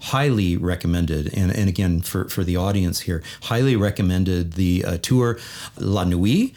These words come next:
which is the Friday night bike tour that goes off right as sunset is happening. And then on Sunday is Tour de Ile, which goes around, uh, the Montreal a-, as an island.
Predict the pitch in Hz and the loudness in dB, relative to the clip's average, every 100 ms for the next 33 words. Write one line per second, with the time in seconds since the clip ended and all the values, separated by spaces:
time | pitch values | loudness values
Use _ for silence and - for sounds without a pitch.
0 | - - 104 107 95 - 101 95 90 - | -8 -6 -2 0 0 0 2 2 0 -2
1 | 110 123 120 107 95 95 - - - 101 | 0 2 2 2 2 0 -2 -6 -6 -4
2 | 95 - - 104 95 90 92 85 98 - | -4 -4 -2 0 2 0 -2 -2 -4 -2
3 | 98 98 90 90 90 - 92 92 87 101 | 0 0 0 0 -2 -2 0 0 -2 0
4 | 98 - 87 85 92 87 90 87 87 - | 0 0 -2 -2 -2 -2 0 0 0 -4
5 | - - 101 90 95 90 90 87 - - | -12 -4 0 2 2 0 0 -2 -2 -2
6 | 120 117 101 85 90 98 90 87 - - | 2 2 2 0 -2 -2 0 0 -2 -4
7 | - 120 87 82 - 117 85 82 - - | 0 2 2 0 0 0 0 -4 -8 -14
8 | - - 92 - 101 90 85 90 98 95 | -10 -4 -4 -2 0 0 0 -2 0 0
9 | 98 95 92 - 101 85 87 85 - 90 | 2 2 0 -2 -2 -2 0 -2 -2 -2
10 | 87 85 82 90 87 95 87 82 80 95 | -2 -2 -2 -2 -2 -4 -2 -2 0 2
11 | 101 87 82 | 2 2 0